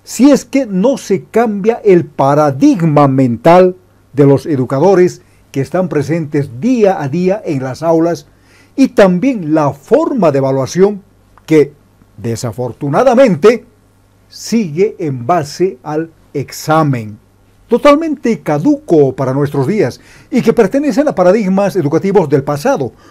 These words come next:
como el conductista, por ejemplo. ¿Y qué hay acerca de las matemáticas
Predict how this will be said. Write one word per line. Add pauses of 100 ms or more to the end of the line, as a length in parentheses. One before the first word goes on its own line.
(120)
como
el
conductista,
por
ejemplo. (560)
¿Y
qué
hay
acerca
de
las
matemáticas